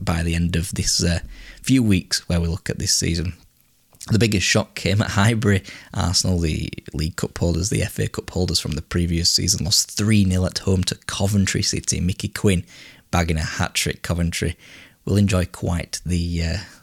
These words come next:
the week this week in the, uh, Barclays. Aston Villa hit Q P R for four, got off to a perfect start. Daly and Atkinson still in the goal, still scoring a double. Meanwhile, Mike Newell got a late winner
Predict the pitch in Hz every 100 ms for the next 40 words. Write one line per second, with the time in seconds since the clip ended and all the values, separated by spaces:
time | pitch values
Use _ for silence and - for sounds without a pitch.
0 | - 110 87 87 - - 87 - 90 85
1 | - - - 87 85 82 80 80 80 76
2 | - 85 - - 90 92 - - - 98
3 | - 87 90 95 - - - - 104 -
4 | 95 98 - - - 101 95 92 98 -
5 | - - - - - - - 92 - -
6 | - 87 - - 85 82 82 - - 82
7 | - 87 - - - - 160 117 101 87
8 | 87 90 87 - 78 - - 82 82 80
9 | 82 85 85 82 82 98 95 95 85 90
10 | 98 - - 101 101 92 90 - 98 95
11 | 95 85 90